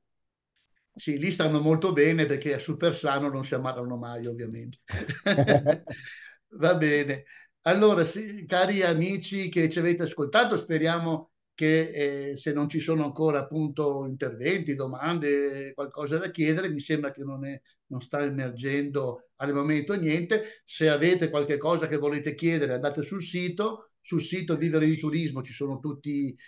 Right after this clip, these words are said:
i box di contatto. Se invece avete qualcosa da chiedere ad Artes, andate sul nostro sito, che solo come promemoria ve lo scrivo, w w w punto progetto artes punto it.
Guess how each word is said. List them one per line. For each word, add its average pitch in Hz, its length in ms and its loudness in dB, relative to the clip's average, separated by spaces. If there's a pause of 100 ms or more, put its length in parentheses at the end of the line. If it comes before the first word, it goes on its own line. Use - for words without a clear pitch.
(240)
i 127 340 -6
box 147 520 -2
di 135 140 -6
contatto. 180 840 -4 (320)
Se - 180 -4
invece 165 380 2
avete 151 260 0
qualcosa 147 420 0
da 139 160 0
chiedere 143 360 2
ad 131 100 -4
Artes, 143 520 -2
andate 139 360 -4
sul 143 200 -6
nostro 143 500 -4
sito, 160 460 -2
che 135 340 -6 (340)
solo 143 380 -2
come 143 220 0
promemoria 143 600 2
ve 131 120 0
lo 156 100 -4
scrivo, 156 640 0 (200)
w 156 100 -4
w 165 500 2
w 151 460 -4
punto 143 480 -4
progetto 143 1300 -2 (400)
artes 143 1000 -4
punto 135 440 -4
it. 185 640 -2